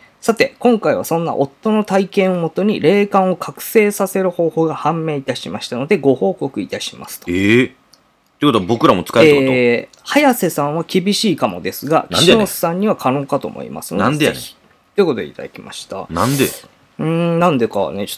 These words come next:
Speaker 1: ょっと
Speaker 2: いや、僕もあるでしょ。
Speaker 1: 読んでみないと。
Speaker 2: あと目の前に張さん財布あるけど、一万円札むちゃくちゃ入ってんな。
Speaker 1: はい。
Speaker 2: もう開けちゃって。
Speaker 1: いきますよ。
Speaker 2: なあ。
Speaker 1: で、
Speaker 2: 何や。
Speaker 1: 先日夫の実家へ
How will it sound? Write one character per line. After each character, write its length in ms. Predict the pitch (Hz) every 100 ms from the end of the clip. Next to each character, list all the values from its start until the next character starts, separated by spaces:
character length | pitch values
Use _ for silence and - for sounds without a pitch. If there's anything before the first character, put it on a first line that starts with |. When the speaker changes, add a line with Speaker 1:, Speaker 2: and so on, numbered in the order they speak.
| -
Speaker 1:
ょ 60 |
っ 40 | 95
と 60 |
Speaker 2:
い 40 | 76
や、 80 | 73
僕 160 | 98
も 180 | 143 139
あ 40 |
る 40 | 104
で 80 | 80
し 40 |
ょ。 100 | 64
Speaker 1:
読 60 | 87
ん 20 |
で 60 | 101
み 40 |
な 0 |
い 40 |
と。 160 | 92 90
Speaker 2:
あ 80 | -
と 80 | 95
目 140 | 101
の 100 | 139
前 140 | 160 123
に 80 |
張 100 | -
さ 100 | -
ん 40 | 85
財 160 | 90
布 60 | 85
あ 20 |
る 80 | 82
け 80 | -
ど、 40 |
一 260 | 78 - 156
万 120 | 160
円 60 | -
札 100 | 82
む 80 |
ち 40 | 110
ゃ 20 |
く 60 | 123
ち 40 |
ゃ 40 |
入 80 | 135
っ 20 |
て 100 | -
ん 60 | 65
な。 100 | 120 _ _
Speaker 1:
は 120 | -
い。 80 | 120
Speaker 2:
も 200 | 92 90
う 20 | 95
開 140 | 107
け 60 | 104
ち 80 | 107
ゃ 40 |
っ 80 | 104
て。 560 | _ 120 120 120 90 113
Speaker 1:
い 40 |
き 80 | 120
ま 120 | 131
す 160 | 131 -
よ。 160 | 71 143
Speaker 2:
な 400 | 135 113 98 87
あ。 40 | - - - -
Speaker 1:
で、 360 | 160 185 180 -
Speaker 2:
何 280 | 107 90 90
や。 520 | 87 87 85 76 71 - _ - 117 - -
Speaker 1:
先 300 | - 202 202
日 220 | 208 208
夫 380 | 175 180 - 208
の 160 | 202
実 240 | 165 185 - -
家 160 | 175
へ 200 | 180 156